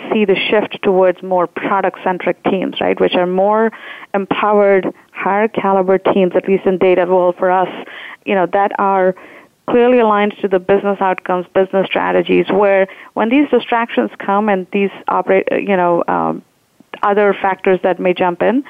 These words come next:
those teams are empowered and they're, they have the adequate leadership to, um, align things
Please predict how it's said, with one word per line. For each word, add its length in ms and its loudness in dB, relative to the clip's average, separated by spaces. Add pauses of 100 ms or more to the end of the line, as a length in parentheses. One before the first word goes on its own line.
(280)
those 240 2
teams 280 4
are 400 2
empowered 600 2
and 360 -4
they're, 220 2
they 180 -4
have 320 -2
the 140 0
adequate 360 0
leadership 600 2 (400)
to, 500 4
um, 540 -2
align 560 0 (420)
things 320 0